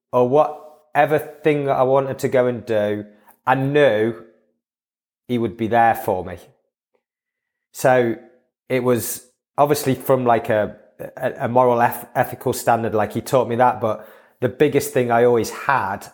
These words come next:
with both my parents, but with, with my dad as well, was, "We got ya." Like, whatever trouble you get into or whatever you wanna go and do or whatever you wanna try,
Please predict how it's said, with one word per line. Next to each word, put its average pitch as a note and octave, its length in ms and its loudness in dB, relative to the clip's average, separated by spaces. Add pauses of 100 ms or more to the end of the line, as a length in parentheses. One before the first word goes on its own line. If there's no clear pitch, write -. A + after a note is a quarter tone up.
(720)
with D#3 260 -2
both E3+ 240 2
my C#3+ 100 2
parents, B2+ 380 0
but B2+ 260 -4
with, B2 220 -6
with B2+ 180 -2
my A#2 100 -2
dad A#2 240 2
as G#2+ 120 -4
well, A#2+ 180 2
was, G#2 300 -4 (560)
"We B2 160 -4
got B2 240 2
ya." G2+ 180 -2 (240)
Like, A2+ 400 -6 (680)
whatever C#3 440 2 (220)
trouble D#3 400 2
you C#3+ 140 2
get C#3 160 4
into C3 680 0 (300)
or G#2+ 120 -4
whatever C3+ 280 2
you D3 120 0
wanna D3 260 2
go C#3+ 180 2
and D3 200 -4
do A#2+ 580 2 (360)
or A2 640 -2 (140)
whatever B2+ 340 2
you C#3+ 120 2
wanna C#3+ 180 2
try, A2+ 800 2